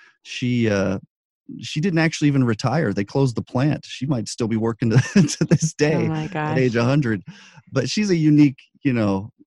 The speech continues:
Speaker 1: uh, animal in a sense. Uh, I could sit next to her and she's got her leg kind of bopping and stuff. She just constantly got lots of energy. <laughs>
Speaker 2: Yeah.
Speaker 1: And some folks at that age, she, she, she's gone and worked with some, some older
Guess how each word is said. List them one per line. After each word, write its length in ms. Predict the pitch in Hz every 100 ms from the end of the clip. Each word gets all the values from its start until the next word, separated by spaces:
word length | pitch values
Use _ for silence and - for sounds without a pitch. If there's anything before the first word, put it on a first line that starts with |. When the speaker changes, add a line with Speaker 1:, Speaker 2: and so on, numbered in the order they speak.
| _ _ _ _ _ _
Speaker 1:
uh, 200 | - 117 76
animal 500 | 123 135 123 107 104
in 80 | 101
a 60 | 98
sense. 520 | - 110 107 127 - _ _ _ _
Uh, 340 | 104 98 95 - - - - - _ - - 76
I 100 | 120
could 140 | 127
sit 200 | 117 131
next 240 | 117 110 -
to 100 | 110
her 100 | 107
and 120 | 104
she's 160 | - 101
got 180 | 120
her 100 | 104
leg 340 | 95 98 110 107
kind 200 | 113 101
of 160 | 92 - _ - -
bopping 400 | 87 - 113 110
and 120 | 101
stuff. 260 | - 113
She 120 | 104 110
just 220 | 127 -
constantly 480 | 147 139 - - 113
got 200 | 113 110
lots 260 | 107 110 -
of 60 |
energy. 460 | 101 113 85 90 85
<laughs> 40 | - 127 - 160 175
Speaker 2:
Yeah. 400 | 165 165 156 156 233 196 -
Speaker 1:
And 120 | 123
some 180 | - 160
folks 440 | - 151 135 -
at 160 | 139 107
that 200 | 135 127
age, 240 | 127 123
she, 140 | 117 131
she, 300 | - 139 123
she's 280 | 120 127 110
gone 220 | 123 120
and 80 | 113
worked 200 | 113 110
with 80 | 110
some, 200 | 110 110 -
some 320 | 117 - 110 104
older 420 | 104 113 107 104